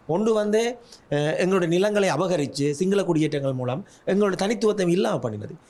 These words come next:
இன அழிப்பு மூலம் எங்களுடைய மக்களுடைய தொகையை குறைச்சது. அடக்குமுறைகளை உட்படுத்தி எங்களுடைய தமிழர்களை புலம்பெயர் தமிழர்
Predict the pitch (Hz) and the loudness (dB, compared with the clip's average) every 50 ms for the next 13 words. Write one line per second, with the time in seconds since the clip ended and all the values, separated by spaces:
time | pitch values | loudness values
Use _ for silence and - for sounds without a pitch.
0 | - _ - 156 185 240 302 294 277 262 254 208 220 208 202 202 214 240 233 220 | -12 _ 0 0 2 2 2 2 0 0 0 0 0 2 2 2 2 2 2 2
1 | 220 214 208 190 175 185 180 - 240 233 220 202 175 185 185 202 226 214 - 214 | 2 2 2 2 0 -2 -2 -2 -2 -2 0 0 0 0 2 2 0 0 0 0
2 | 254 233 170 160 117 - - - - - - - _ _ _ _ _ _ _ _ | 0 0 0 -2 -4 -4 -4 -10 -18 -20 -20 -20 _ _ _ _ _ _ _ _
3 | _ - - 165 226 285 - - 302 277 269 262 247 254 233 220 202 196 185 156 | _ -6 -4 -2 -2 -2 0 0 0 2 2 2 2 2 2 4 2 2 0 0
4 | 196 214 202 190 180 208 247 240 220 226 226 208 208 185 175 - 180 180 202 214 | -2 0 0 0 0 0 0 2 2 2 2 2 0 0 -2 -2 0 2 2 2
5 | 220 208 214 214 220 - - - - - 175 196 247 262 262 262 247 233 220 208 | 2 2 2 0 0 -2 -8 -12 -4 0 0 2 2 2 2 2 2 2 2 2
6 | 208 202 202 202 | 2 2 2 0